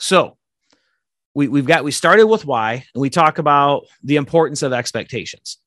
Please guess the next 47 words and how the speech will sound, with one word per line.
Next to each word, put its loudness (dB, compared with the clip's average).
right? 0
When -2
we 0
give 2
these 0
expectations, -2
we -2
let -2
people -10
know -2
this -2
is -4
what 2
it -6
takes -4
to -8
succeed -6
around -12
here. -20
This 2
is -4
the -2
kind 0
of -4
culture 0
we're -4
trying -10
to -12
create. -12
This -2
is -8
the 0
kind 0
of 0
behaviors 0
we -4
wanna -6
see. -8
This -6
is -6
the -2
kind 2
of 0
performance 0
we're -2
going 0
after. -4